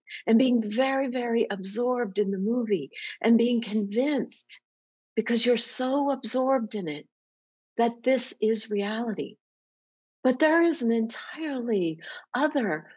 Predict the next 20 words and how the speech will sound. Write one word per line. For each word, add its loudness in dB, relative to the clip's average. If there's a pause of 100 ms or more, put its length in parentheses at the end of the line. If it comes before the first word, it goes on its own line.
reality 0 (720)
that 2
is 0
also -6
happening -4 (320)
on 2
your 2
planet. -4 (1200)
And 6
it 6
is 0
the -4
reality -6 (440)
of -4
heaven 0
on -2
earth. -2 (840)
It 4 (120)
does 0
live, 4